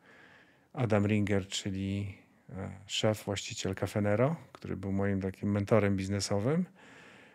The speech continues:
który spędzał ze mną godziny i pokazywał może nie proste, proste funkcje Excela,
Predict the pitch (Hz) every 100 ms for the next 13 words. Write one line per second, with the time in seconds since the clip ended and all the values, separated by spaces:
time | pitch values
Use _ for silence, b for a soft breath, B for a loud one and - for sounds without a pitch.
0 | B - - - 117 113 110 113 110 -
1 | 113 104 104 101 104 104 101 107 101 113
2 | 113 123 117 117 - 107 120 120 117 117
3 | 113 110 113 117 131 120 113 113 - 117
4 | 110 - 107 107 110 120 - 107 - -
5 | 104 101 101 - - - 143 135 - 123
6 | 120 - 127 151